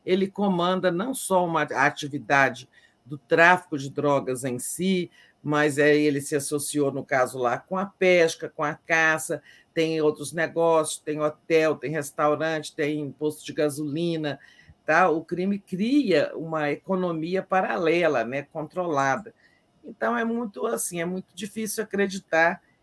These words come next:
que essa decisão tenha sido unilateral, né, tomada apenas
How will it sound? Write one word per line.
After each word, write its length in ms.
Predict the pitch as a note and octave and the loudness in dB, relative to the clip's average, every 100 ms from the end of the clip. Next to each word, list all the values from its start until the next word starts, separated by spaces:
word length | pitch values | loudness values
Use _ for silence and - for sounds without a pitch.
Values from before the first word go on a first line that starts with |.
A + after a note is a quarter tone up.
| _ _ | _ _
que 100 | G#3 | 0
essa 240 | F#3+ F#3 | 2 0
decisão 600 | F3+ F3+ F#3 F3 C#3+ E3 | -4 -6 -6 -6 -4 -2
tenha 320 | E3+ F3 F#3+ F#3 | -2 -4 -2 -2
sido 480 | - E3+ E3 C#3+ F#3 | -4 -4 -4 -2 -2
unilateral, 1200 | F3+ E2+ E3+ F3 F3+ F3 E3+ G3+ F3+ C3+ A#2+ G2+ | 0 -2 -2 0 0 0 0 2 4 4 4 2
né, 140 | C3 | -4
tomada 600 | B2+ D#3+ C#3+ C#3+ D3 C#3+ | -6 -4 0 2 2 2
apenas 580 | D3 - C#3+ C#3+ D3 - | 0 -2 -2 -2 -4 -10